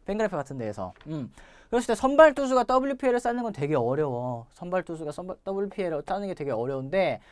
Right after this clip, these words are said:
어, 그랬을 때 영점영영인 상황에서 내려왔다는 거는, 어, 자기 디그롬이 등판을 하고 있을 때 얼만큼 실점을 내줬는지도 더블유피에이 계산이 되지만 그 반대로 타자들이 점수를 내줬을 때도 만약 실점을 내줬다 치자. 아래가 매치야.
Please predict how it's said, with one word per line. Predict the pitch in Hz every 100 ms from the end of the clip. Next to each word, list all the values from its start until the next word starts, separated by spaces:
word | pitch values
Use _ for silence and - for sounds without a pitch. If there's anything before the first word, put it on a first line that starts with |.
| - - -
어, | 185
그랬을 | - 254 247 226
때 | 240 220
영점영영인 | 120 185 220 277 269 190 135 170 226 247 233
상황에서 | 226 226 208 202 190
내려왔다는 | 156 120 135 135 131 123
거는, | 147 220 185 104 - - - -
어, | 247 254 240 -
자기 | - 220 214 185 - 170
디그롬이 | - 202 233 226 208
등판을 | 208 180 208 196
하고 | 214 208
있을 | 208 -
때 | 147 208 233 - - -
얼만큼 | 139 196 233 233 202
실점을 | - 302 - 311 208
내줬는지도 | 123 156 262 285 269 262 247
더블유피에이 | 247 254 277 254 262 226
계산이 | 190 160 202
되지만 | 165 139 220 214
그 | 160
반대로 | 226 - 196 240 247 262 170 - -
타자들이 | - 294 311 269 277
점수를 | - 185 254 311 294
내줬을 | 185 170 208 220
때도 | 202 196 180 233 320 -
만약 | - 190
실점을 | 269 269 254
내줬다 | 175 175 170
치자. | - 196 202
아래가 | 135 180 196
매치야. | 123 - 117 165